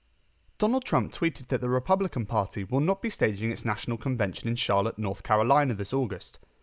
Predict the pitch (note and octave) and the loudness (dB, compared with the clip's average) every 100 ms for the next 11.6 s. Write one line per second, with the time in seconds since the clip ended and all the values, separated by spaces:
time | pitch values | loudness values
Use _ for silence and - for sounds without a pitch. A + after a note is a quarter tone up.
0 | _ - - F3+ - A3+ - D#3+ B2 B2+ | _ -10 2 4 4 0 2 4 2 0
1 | C3 C#3 D3 F#3+ F3+ A2+ G#2+ G#2 G2+ F#2 | -2 -2 4 4 4 0 2 0 0 -4
2 | - A#2 D#3 D#3+ - F#2+ F#2 - - C3+ | -6 0 2 2 0 -2 -4 -6 -6 -4
3 | - G3+ G#3+ - F#3+ C3 C3+ C3 A#2+ G#2 | -2 -2 -2 -4 2 4 4 2 0 2
4 | A2+ - C3+ D#3 E3 A2+ F#2+ - B2+ A#2 | 2 0 0 0 2 2 2 0 -2 0
5 | G2+ G2 G#2 G2+ G2+ G2 - - A#2 A2+ | -2 0 -2 -2 -4 -6 -6 -6 -4 2
6 | D3 C#3 F3 D#3+ - - _ _ _ - | 4 4 0 -10 -12 -18 _ _ _ -6
7 | D#3 E3+ A3+ G3 - A#2+ G#2 B2 - G#2+ | 0 4 4 2 0 0 0 -2 0 0
8 | B2 G2 G2+ G2 - C3+ - G#2+ - _ | 0 0 0 -2 2 0 0 -8 -12 _
9 | - - C#3+ G3 A3 A#2+ A2 G#2+ A#2+ - | -10 0 2 4 4 4 2 2 0 0
10 | F#3 - G#2+ G2+ - A#2 D3+ C#3+ D3+ G#2 | -2 -2 -2 -4 0 0 2 2 2 0
11 | G2 A2+ A#2+ C#3 F#2 | 0 2 4 4 2